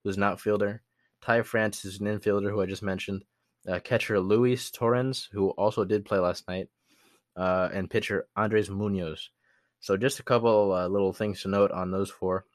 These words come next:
Uh, Munoz throws one hundred out of the pen regularly, uh, and is topped out at one oh two,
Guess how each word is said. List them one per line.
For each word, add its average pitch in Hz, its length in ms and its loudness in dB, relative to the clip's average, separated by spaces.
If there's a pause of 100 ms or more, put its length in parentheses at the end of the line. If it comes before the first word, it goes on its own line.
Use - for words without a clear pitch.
(840)
Uh, 101 140 2
Munoz 117 540 2
throws 101 400 4
one 107 240 0
hundred 107 540 0
out 98 160 0
of 98 60 -6
the 95 60 -2
pen 95 380 -2
regularly, 101 720 2 (400)
uh, 82 200 -4
and 95 100 -4
is 87 140 -4
topped - 320 0
out 98 180 4
at 90 100 2
one 92 120 -2
oh 90 80 -2
two, 117 420 0